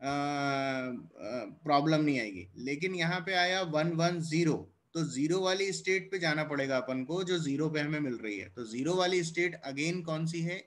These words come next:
ए। तो यहाँ से फिर अपन ए पे चले गए, ठीक है ना? तो अगर आपको state diagram में, अ, problem नहीं आई, आप ये sequence पढ़ना सीख लो। जैसे अपन D पर हैं, तो डी कब आएगा?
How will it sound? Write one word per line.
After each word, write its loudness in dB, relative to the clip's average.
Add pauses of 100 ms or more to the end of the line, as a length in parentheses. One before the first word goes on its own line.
ए। -2 (280)
तो -4
यहाँ 0
से -2
फिर -2
अपन -2
ए -2
पे -6
चले -6
गए, -8 (2500)
ठीक 2
है 4
ना? -4 (260)
तो 6
अगर 6
आपको 0
state -2
diagram 0
में, -2
अ, -12 (840)
problem 6
नहीं 10
आई, 6
आप 6
ये 6
sequence 4
पढ़ना 8
सीख 2
लो। -2 (640)
जैसे 8
अपन 6
D 8
पर 10
हैं, 2
तो 4
डी 4
कब -2
आएगा? -2